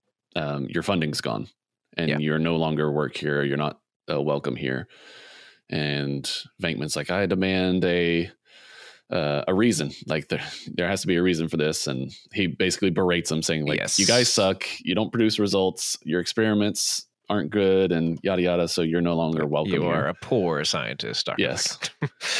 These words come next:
Speaker 2: <laughs>
Speaker 1: And they even the camera gear and the gear
Speaker 2: Yeah.
Speaker 1: that they had on them for the library gets taken away. So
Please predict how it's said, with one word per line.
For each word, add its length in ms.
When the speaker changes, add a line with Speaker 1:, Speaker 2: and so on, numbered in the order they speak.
Speaker 2:
<laughs> 0
Speaker 1:
And 180
they 500
even 300
the 100
camera 640
gear 520
and 240
the 340
gear 200
Speaker 2:
Yeah. 60
Speaker 1:
that 120
they 100
had 200
on 120
them 160
for 120
the 80
library 720
gets 200
taken 320
away. 360
So 440